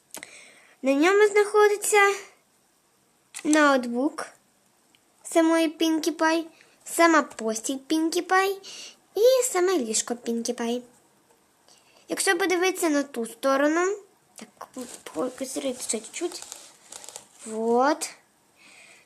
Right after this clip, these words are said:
то можна побачити просто стінку. А якщо краще подивитися,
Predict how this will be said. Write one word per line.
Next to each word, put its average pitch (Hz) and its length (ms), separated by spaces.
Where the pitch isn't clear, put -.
то 294 400
можна 403 300
побачити 403 960
просто 262 400
стінку. 233 720
А 311 100
якщо 311 260
краще 233 360
подивитися, 392 480